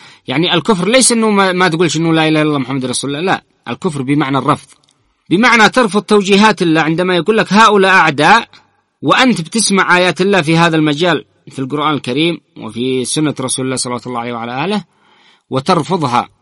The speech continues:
وتأتي تقيم العلاقات معهم وتقول: "إحنا متحد-، متحضرين، وإحنا م-، آه، حوار، وإحنا أشقاء، وإحنا نفتح لهم المجال، وإحنا، إحنا يوم باهرين،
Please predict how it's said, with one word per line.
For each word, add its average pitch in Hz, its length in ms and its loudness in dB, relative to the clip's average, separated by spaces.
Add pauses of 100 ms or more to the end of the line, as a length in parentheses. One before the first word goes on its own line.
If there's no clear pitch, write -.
(340)
وتأتي 139 340 -6
تقيم 170 340 -6
العلاقات 120 480 -8
معهم 170 440 -6 (380)
وتقول: 151 320 -4
"إحنا 127 200 -6
متحد-، 151 680 -10
متحضرين، 160 680 -8
وإحنا 123 300 -12
م-، 120 380 -12 (420)
آه، 127 720 -4
حوار، 170 600 0
وإحنا 120 600 -8
أشقاء، 165 760 -6
وإحنا 123 420 -8
نفتح 123 360 -10
لهم 165 180 -2
المجال، 170 520 -4
وإحنا، 110 220 -12
إحنا 127 240 -8
يوم 139 240 -6
باهرين، 160 580 -4